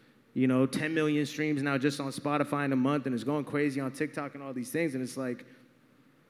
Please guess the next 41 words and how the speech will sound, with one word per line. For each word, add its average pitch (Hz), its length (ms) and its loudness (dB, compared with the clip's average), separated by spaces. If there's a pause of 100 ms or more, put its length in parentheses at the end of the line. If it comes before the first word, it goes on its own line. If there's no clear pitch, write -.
(120)
I 139 40 -2
couldn't 185 220 -8
have 135 80 -12
fucking 127 300 -8
done 110 220 -10
that 117 220 -6
with 123 180 -8
a 123 40 -6
major 117 300 -8
label. 117 420 -8 (320)
Major 180 260 2
labels 175 320 4
want 160 220 4
you 160 100 4
to 151 60 -4
put 170 140 2
out 143 200 2
one 165 200 0
song 160 320 -2
every 139 240 4
three 147 300 -6
months, 143 360 -2
sit 160 240 -4
there 147 200 0
and 123 180 -6
work 135 300 -4
it, 139 280 -2 (500)
and 139 140 -4
do 156 220 2
all 147 160 4
this 135 220 -4
slow 147 380 -4
shit. - 460 -2 (300)
Even 196 220 2
with 175 180 4
Best 175 300 2
on 165 160 0
Earth. 196 340 -4 (480)
Best 170 360 2
on 156 200 -2
Earth 180 380 -2